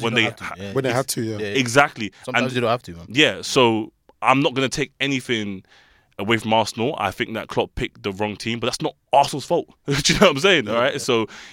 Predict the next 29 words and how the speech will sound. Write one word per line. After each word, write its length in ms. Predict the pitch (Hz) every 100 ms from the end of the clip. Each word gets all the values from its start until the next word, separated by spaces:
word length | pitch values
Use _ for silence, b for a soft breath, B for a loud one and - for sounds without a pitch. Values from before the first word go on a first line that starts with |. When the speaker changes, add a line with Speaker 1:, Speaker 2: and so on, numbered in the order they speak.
| -
Speaker 2:
if 200 | 202 170
anything, 400 | 190 190 196 220 -
I'd 160 | 120
give 120 | 135 127
it, 40 |
like, 140 | 107 113
a 60 |
seventy 480 | - - 147 127 117
thirty 480 | - 120 104 101 95
p-, 160 | - - -
uh, 180 | 101 92
thing 240 | 113 98
where 160 | 98 95
seventy 240 | - 131
percent 260 | 107 117 101
it 40 |
was 100 | 98
all 160 | 117 107
Arsenal 320 | 98 - 92
and 100 | 90
thirty 200 | - 110
percent 220 | 107 110
it 80 | 95
was 140 | 92
down 200 | - 113
to 80 | -
us 200 | - 92 -
playing 180 | - 98
shit. 240 | 85 87